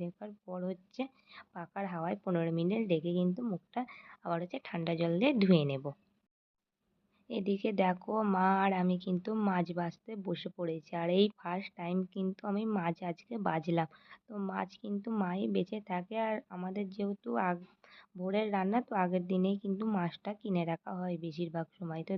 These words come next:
দেখো আজকে মাছ কেনা হয়েছিল চিংড়ি মাছ, আর তার সঙ্গে কেনা হয়েছিল লটিয়া মাছ। আর মা হচ্ছে ওই লটিয়া মাছটা কেটে নিচ্ছে, আর আমি এদিকে চিংড়ি মাছগুলো ছাড়িয়ে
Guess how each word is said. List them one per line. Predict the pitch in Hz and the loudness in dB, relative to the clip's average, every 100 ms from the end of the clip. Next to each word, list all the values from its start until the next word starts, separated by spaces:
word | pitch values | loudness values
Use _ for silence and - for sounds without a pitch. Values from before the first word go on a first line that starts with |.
| 185 | -2
দেখো | 170 185 214 | -4 -2 -2
আজকে | 180 165 190 180 | -2 -2 0 2
মাছ | 170 _ | 0 _
কেনা | 185 180 | -10 -6
হয়েছিল | 180 175 208 220 _ | -4 -6 -8 -10 _
চিংড়ি | 190 180 180 190 | -8 -6 -2 -2
মাছ, | 226 - _ - - | -2 -6 _ -20 -20
আর | 190 _ - | -20 _ -12
তার | 180 - | -12 -10
সঙ্গে | 180 175 214 - | -10 -8 -8 -6
কেনা | 180 170 | -6 -4
হয়েছিল | 175 175 240 247 196 | -4 -4 -4 2 6
লটিয়া | 175 180 165 156 | 6 4 -2 0
মাছ। | 147 143 - - - - - | -2 -2 -8 -20 -20 -20 -12
আর | 180 170 | -8 -6
মা | 170 180 | -2 -2
হচ্ছে | 185 _ 233 | -4 _ -10
ওই | 226 196 | -4 -4
লটিয়া | 180 185 175 | -2 -2 -2
মাছটা | 175 - 208 208 | -4 -6 -10 -8
কেটে | 190 190 190 | -8 -4 -4
নিচ্ছে, | 190 - 233 | -4 -6 -4
আর | 185 | -2
আমি | 175 180 180 | 2 2 2
এদিকে | 175 185 220 | 2 0 -2
চিংড়ি | - 180 170 170 | -4 -12 -6 -6
মাছগুলো | 156 165 214 285 | -6 -6 -6 -8
ছাড়িয়ে | - 180 160 156 | -10 -8 -6 -6